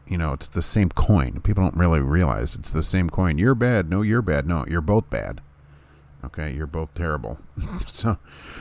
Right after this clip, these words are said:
that's gonna be the story. So I hope women feel better about that, and especially women that, you know, are otherwise minority. Even though women are the majority of people in the country, you know, we have organizations to help them. Look, maybe women are just smarter than men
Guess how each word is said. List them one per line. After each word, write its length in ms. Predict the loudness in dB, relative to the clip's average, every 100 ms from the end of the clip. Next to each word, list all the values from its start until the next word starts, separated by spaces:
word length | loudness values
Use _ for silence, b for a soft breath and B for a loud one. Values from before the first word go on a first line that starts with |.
| B
that's 260 | 8 8 10
gonna 160 | 8 10
be 100 | 8
the 120 | 6
story. 260 | 6 6
So 140 | 8 10
I 20 |
hope 180 | 10 10
women 240 | 10 8
feel 200 | 4 0
better 280 | 2 2 2
about 300 | 2 -2 -2
that, 260 | -2 -2 -2
and 100 | -4
especially 460 | -2 2 2 2 0
women 380 | 4 4 4 2
that, 200 | 0 0
you 120 | -2
know, 80 | 0
are 200 | 0 0
otherwise 480 | 0 0 0 0
minority. 640 | -2 -4 -2 0 0 -2 -2
Even 220 | 0 2
though 140 | 2
women 260 | 2 0 0
are 100 | -2
the 80 | -2
majority 480 | 0 2 4 2 -2
of 80 |
people 220 | -6 -8 -6
in 60 |
the 60 | -2
country, 480 | 2 2 2 -2 -2 b b b b b b b b -4
you 60 |
know, 60 | -2
we 120 | 0
have 160 | 0 0
organizations 760 | -2 0 0 0 -2 -2 -4
to 100 | 0
help 220 | 2 2
them. 240 | 2 0 -2
Look, 280 | 2 2 4
maybe 300 | 2 4 4
women 340 | 6 8 8
are 80 | 6
just 220 | 4 2
smarter 400 | 2 4 4 2
than 200 | -2 -4
men 320 | -4 -2 -4